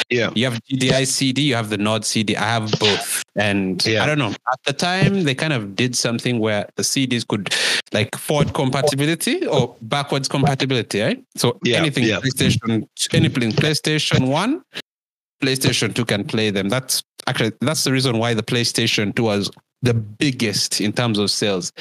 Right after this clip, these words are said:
Speaker 2: Every single game up until that point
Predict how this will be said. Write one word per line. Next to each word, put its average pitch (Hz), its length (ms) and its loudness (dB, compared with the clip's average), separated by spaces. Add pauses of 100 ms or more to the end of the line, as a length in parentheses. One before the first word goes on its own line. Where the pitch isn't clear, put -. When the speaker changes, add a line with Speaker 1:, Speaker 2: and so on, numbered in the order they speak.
(640)
Speaker 2:
Every 143 480 2
single 139 560 2
game 117 460 0
up 123 140 -2
until 117 320 0
that 113 300 -4
point 113 480 0